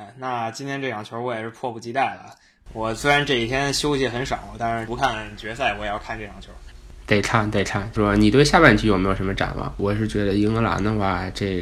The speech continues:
Speaker 2: 个如果能进一步，那确实是国内的球迷真的是相当、相当、非常、非常激动啊，我觉得。
Speaker 1: 对，英格兰球迷也等很多年了，其实这次机会也还可以了。克罗地亚连踢了两次点球大战，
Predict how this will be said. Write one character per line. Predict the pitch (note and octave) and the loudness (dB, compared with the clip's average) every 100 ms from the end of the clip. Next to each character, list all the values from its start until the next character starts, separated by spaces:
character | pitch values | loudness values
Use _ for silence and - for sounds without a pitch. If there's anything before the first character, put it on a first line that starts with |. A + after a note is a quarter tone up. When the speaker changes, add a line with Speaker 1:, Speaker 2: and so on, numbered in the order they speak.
| - | -6
Speaker 2:
个 | - - - - - | -8 -8 -8 -8 -6
如 | G2+ G#2+ B2+ | 0 0 2
果 | A#2+ G2+ F#2 | 2 0 0
能 | G#2 | -2
进 | A2+ G#2 | 0 0
一 | G2+ | -2
步， | G2 F#2 | -4 -4
那 | F#2+ F#2 | -4 -4
确 | - - | -6 -6
实 | F#2 F#2 G2 | -6 -6 -6
是 | - F#2+ F2+ F#2 | -4 -4 -4 -4
国 | G2 G2+ | -4 2
内 | G#2+ | 4
的 | G2 | 2
球 | - G2+ | 0 -2
迷 | F#2+ F#2 F#2+ | 0 -2 -2
真 | - G2 | -2 -2
的 | F2+ | -4
是 | - F2 | -4 -6
相 | - - G2 | -4 -2 -2
当、 | G2 | -2
相 | G2 F#2 | -2 -2
当、 | F#2+ | -4
非 | G2+ F#2+ | -4 -2
常、 | G2 | -2
非 | G2 | -4
常 | F#2+ F#2+ | -4 -4
激 | - G2 | -2 -2
动 | F#2+ C#3 | 0 -2
啊， | - - - - | -6 -12 -16 -14
我 | - | -10
觉 | C#2+ - | -10 -10
得。 | - - _ _ _ | -12 -14 _ _ _
Speaker 1:
对， | B2 A#2 A2+ | -8 -6 -6
英 | C#3 D3+ | -6 0
格 | |
兰 | D3+ | 2
球 | D3+ D3+ | 2 0
迷 | D3 | 0
也 | D3 C#3+ | 0 0
等 | C3 C#3 | -2 -4
很 | A2+ | -6
多 | B2+ C#3 | -6 -6
年 | A#2 | -4
了， | C3+ A#2+ A2 | -4 -4 -6
其 | C#3+ | -4
实 | E3 | 2
这 | G3 | 2
次 | D#3+ D3+ | 4 0
机 | C#3 G3 G3+ | 0 2 4
会 | E3+ C#3+ B2 | 6 4 2
也 | A2 | -2
还 | B2 F3+ | 2 2
可 | - A2+ D#3+ | 0 -2 0
以 | D3 | 0
了。 | A#2 A#2 | -4 -6
克 | - | 0
罗 | D3+ | 2
地 | E3+ | 4
亚 | E3+ C#3+ | 6 6
连 | C#3 D#3 | 4 -2
踢 | - D#3+ | 0 0
了 | |
两 | C#3 A#2+ | 0 -4
次 | - D#3+ | -6 -4
点 | C3 A2 | -4 -4
球 | A#2 | -2
大 | A#2+ | 0
战， | B2 A2 | 0 -2